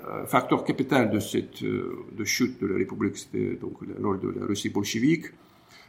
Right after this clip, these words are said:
euh, parce que même dans le chaos et, de, et la débâcle, donc, euh, dans laquelle, euh,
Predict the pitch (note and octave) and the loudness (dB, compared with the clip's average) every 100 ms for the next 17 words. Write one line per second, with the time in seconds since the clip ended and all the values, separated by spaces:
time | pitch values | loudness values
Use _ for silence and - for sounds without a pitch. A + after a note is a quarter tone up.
0 | _ A2+ - A2+ - C3+ B2+ C#3+ C3 B2 | _ -2 2 2 4 6 8 8 8 8
1 | A#2 - B2+ A#2+ A2+ G#2 - G#2 F2+ - | 6 4 6 8 8 4 2 0 0 -4
2 | A2 G2+ - A2+ G#2+ A#2+ - G2+ F2+ F2 | -2 -2 0 -2 2 2 2 -2 -2 -4
3 | F2 - F#2 F#2 - - - G1+ G1+ - | -8 -12 -14 -14 -14 -14 -14 -14 -18 -18
4 | - - - - _ G#2+ G#2+ F#2 G2 - | -20 -18 -20 -20 _ -12 -6 -4 -4 -2
5 | G2 F#2+ F2+ | 0 0 -6